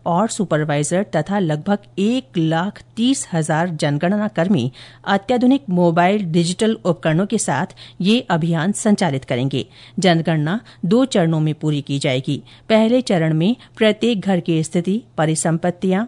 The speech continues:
और सुविधाओं संबंधी जानकारी दर्ज की जाएगी। दूसरे चरण में आबादी की गणना, जनसांख्यिकी, सामाजिक, आर्थिक, सांस्कृतिक और प्रत्येक व्यक्ति से संबंधित अन्य विवरण दर्ज किया जाएगा।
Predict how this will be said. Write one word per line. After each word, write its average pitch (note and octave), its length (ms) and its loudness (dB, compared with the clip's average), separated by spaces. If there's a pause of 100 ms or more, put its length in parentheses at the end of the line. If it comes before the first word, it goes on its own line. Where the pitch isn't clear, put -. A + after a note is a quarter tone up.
और F3+ 120 2
सुविधाओं F3+ 520 0
संबंधी D#3+ 500 0
जानकारी D3+ 540 -2
दर्ज D3 300 -2
की F3+ 160 0
जाएगी। F#3 380 0 (320)
दूसरे E3+ 320 0
चरण D#3 260 -2
में G3 220 0 (260)
आबादी F3 380 2
की D#3 160 -4
गणना, E3+ 400 -2 (200)
जनसांख्यिकी, E3 920 0 (200)
सामाजिक, G#3 640 0 (120)
आर्थिक, F#3 480 -2
सांस्कृतिक F#3 720 -2
और E3 180 0
प्रत्येक G3 500 0
व्यक्ति E3 340 0
से F#3 200 0
संबंधित D#3 720 0
अन्य G#3 360 2
विवरण D3+ 400 0 (300)
दर्ज D3+ 320 2
किया C3 240 -2
जाएगा। C3 460 -6